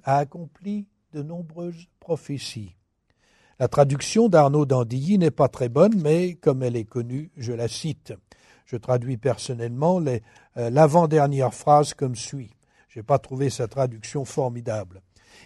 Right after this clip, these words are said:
Il leur apparut vivant de nouveau le troisième jour, comme l'avaient annoncé les divins prophètes,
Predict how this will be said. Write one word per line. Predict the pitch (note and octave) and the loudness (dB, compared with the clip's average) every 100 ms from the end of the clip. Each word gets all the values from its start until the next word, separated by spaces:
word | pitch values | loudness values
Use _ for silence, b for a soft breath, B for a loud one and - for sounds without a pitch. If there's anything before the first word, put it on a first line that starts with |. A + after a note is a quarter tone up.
| - | 0
Il | F#3 | 6
leur | E3+ D#3 | 8 8
apparut | C#3+ E3 D3 C#3+ | 10 8 8 4
vivant | D3 C#3+ G3 A3 | 2 4 6 6
de | E3+ | 2
nouveau | C#3+ C3 E3 G#3+ | 2 0 2 2
le | E3 | 2
troisième | - C#3 A#2+ B2+ B2 | 4 4 4 -4 -4
jour, | A#2+ F#3 G#3 | 2 2 2
comme | - C#3 | 2 0
l'avaient | C3+ B2 C3 | 2 2 0
annoncé | A#2+ A#2+ A2+ D#3 C3+ | -2 -4 -6 -6 -6
les | A#2 | -8
divins | A#2 A2 A2 | -10 -10 -10
prophètes, | G#2 C3 A#2 E3 E3+ - F3+ | -6 -6 -2 0 -2 -2 -10